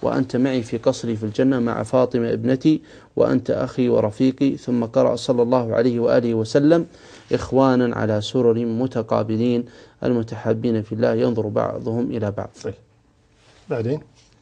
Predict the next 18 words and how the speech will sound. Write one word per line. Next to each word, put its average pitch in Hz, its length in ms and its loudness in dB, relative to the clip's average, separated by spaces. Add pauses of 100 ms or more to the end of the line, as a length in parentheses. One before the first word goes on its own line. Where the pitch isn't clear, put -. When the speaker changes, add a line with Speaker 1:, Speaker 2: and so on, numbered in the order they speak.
(400)
Speaker 1:
"وحسبك 143 500 -4
مما 123 260 2
جاء 127 200 2
في 113 100 -6
المؤاخاة 117 440 -2
الثاني 123 300 -2
ما 120 120 -4
أخرجه 120 340 0
الطبراني 113 640 0
في 110 100 -8
الكبير 117 380 -2
عن 117 120 -4
ابن 113 160 -4
عباس 117 360 -4
من 117 100 -4
حديث 117 300 -8
جاء 117 300 -4
فيه 151 220 -4